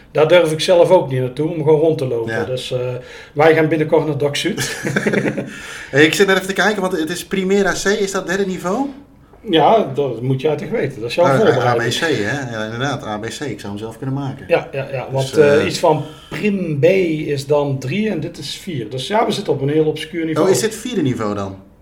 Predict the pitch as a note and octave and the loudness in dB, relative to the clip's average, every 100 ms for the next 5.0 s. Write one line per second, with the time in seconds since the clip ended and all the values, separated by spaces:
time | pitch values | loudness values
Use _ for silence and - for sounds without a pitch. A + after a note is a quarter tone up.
0 | _ _ D3 D#3+ D3 D3+ D#3+ D#3+ - - | _ _ 2 4 4 0 -2 -2 -6 -16
1 | - C#3 C3+ C3 C3 B2+ A#2+ - A3 A3 | -8 -4 -2 -2 -2 -4 -4 -6 -2 0
2 | A3 G#3+ G#3+ B3 - - - - - - | 0 2 0 0 -8 -18 -20 -20 -20 -20
3 | - B2 D3+ E3+ - C3+ C3+ D#3+ C#3+ C#3+ | -4 2 2 0 -6 -4 0 2 0 -2
4 | D#3 - C3 C3 D3+ B3+ - C3+ C#3+ C#3+ | -4 -4 -4 -2 -4 -4 0 4 4 2